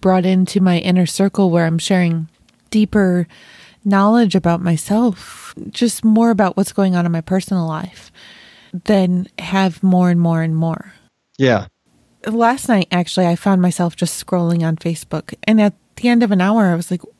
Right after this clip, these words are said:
Speaker 1: "What did I just do?" Right? Like, I had a whole bunch of other things I could have been doing, but now I've just been nosy and looking at the profiles of a whole bunch of other people.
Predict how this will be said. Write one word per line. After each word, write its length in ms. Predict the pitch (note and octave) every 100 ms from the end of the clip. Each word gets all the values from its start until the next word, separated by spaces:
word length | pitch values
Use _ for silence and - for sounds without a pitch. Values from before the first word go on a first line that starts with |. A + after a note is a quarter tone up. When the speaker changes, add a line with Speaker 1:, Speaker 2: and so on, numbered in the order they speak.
| _ _ -
Speaker 1:
"What 240 | F#3+ A#3
did 140 | D4 G#4
I 120 | A#4
just 260 | F#4+ - -
do?" 360 | G#3+ A#3 - _ _ _ _ _ _ _ -
Right? 220 | F3+ F#3+ -
Like, 220 | F3+ _ _ _ -
I 120 | G#3
had 200 | D#4 F#4
a 60 |
whole 180 | A#3 G#3
bunch 220 | G#3+ G#3+
of 80 | F3
other 180 | E3+ F#3
things 240 | F#3+ B3 G3+
I 60 |
could 140 | F3+ F#3
have 80 |
been 160 | F3 F3
doing, 380 | E3 E3 G3+ A#3+ _ - - - - _ _ _
but 140 | - -
now 200 | G3+ A3+
I've 140 | C4+
just 220 | G#3+ G3
been 240 | F#3+ F3+ E3+
nosy 720 | F3 G#3+ A3 E3+ D3+ D3+ E3+ -
and 180 | F#3
looking 300 | G3 G#3 G3+
at 80 | F#3
the 80 | E3+
profiles 580 | - G3 - E3+ D#3 D#3+
of 120 | D#3+
a 80 | E3
whole 140 | F3+
bunch 200 | F3+ E3
of 120 | E3
other 200 | E3+ E3
people. 400 | D#3+ F3+ - -